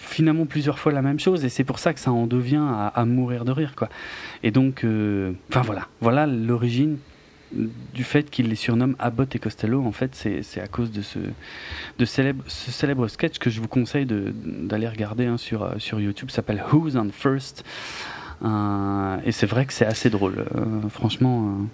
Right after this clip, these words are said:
Mais il faut avoir peut-être un bon niveau d'anglais parce que c'est très rythmé, du coup, hein, ça enchaîne à mort, quoi.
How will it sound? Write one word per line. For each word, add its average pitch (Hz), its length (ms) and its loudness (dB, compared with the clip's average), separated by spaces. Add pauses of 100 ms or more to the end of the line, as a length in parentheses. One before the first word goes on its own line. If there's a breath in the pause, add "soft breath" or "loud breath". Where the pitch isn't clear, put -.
Mais 143 120 10
il 147 80 2
faut 160 140 4
avoir 147 420 2
peut-être 175 380 2
un 160 60 6
bon 165 220 4
niveau 170 240 4
d'anglais 160 300 2
parce 147 180 0
que - 120 0
c'est 143 140 0
très - 180 2
rythmé, 156 300 2
du 135 120 0
coup, 139 180 4
hein, 139 80 2
ça 131 160 0
enchaîne 131 360 2
à 123 40 2
mort, 160 280 0
quoi. - 140 -2